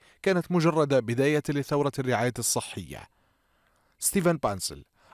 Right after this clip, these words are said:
الرئيس التنفيذي لشركة الأدوية الأمريكية موديرنا، وفي تصريح جديد يعلنها بخبر قد يتسبب بإعلان حالة انتصار وفرح عالمية على أخطر الأمراض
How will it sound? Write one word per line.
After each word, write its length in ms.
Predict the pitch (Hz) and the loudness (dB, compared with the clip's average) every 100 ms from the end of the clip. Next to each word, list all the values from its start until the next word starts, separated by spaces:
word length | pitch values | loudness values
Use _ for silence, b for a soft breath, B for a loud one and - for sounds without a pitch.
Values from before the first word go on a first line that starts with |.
| 123 | 0
الرئيس 380 | 147 165 160 | 2 4 2
التنفيذي 460 | 139 120 110 110 131 | 0 -2 -2 0 0
لشركة 520 | 127 - 127 - 120 | 0 -2 -4 -4 -6
الأدوية 340 | 113 123 131 123 | -4 0 0 0
الأمريكية 500 | 110 107 117 - 131 | -2 -2 -4 -4 -2
موديرنا، 480 | 123 120 82 85 76 b b b | -2 -2 -4 -8 -12 b b b
وفي 260 | 143 139 | 0 0
تصريح 440 | 135 131 127 135 143 | -2 -2 -2 -4 -2
جديد 420 | 120 123 87 - - b b b | -4 -4 -6 -12 -20 b b b
يعلنها 560 | 120 104 139 131 123 120 b b - | -4 -2 0 0 0 -2 b b -4
بخبر 440 | 165 - 185 165 | -2 0 0 0
قد 220 | 147 151 135 | -2 -2 0
يتسبب 500 | 131 139 151 135 127 | 0 0 -2 0 0
بإعلان 680 | 120 113 - 131 139 135 | 0 -2 -4 0 0 -2
حالة 280 | - 139 127 135 | -4 -2 -2 -4
انتصار 520 | 123 127 - 117 107 | -6 -4 0 0 0
وفرح 440 | 107 120 123 - | -4 -2 -4 -4
عالمية 580 | 95 98 113 135 123 110 b b b | -8 -4 -2 -2 -2 -4 b b b
على 280 | - 120 113 - | -4 -2 -2 -2
أخطر 300 | - - 120 | -8 -4 -4
الأمراض 460 | - 104 85 - | -2 -6 -8 -10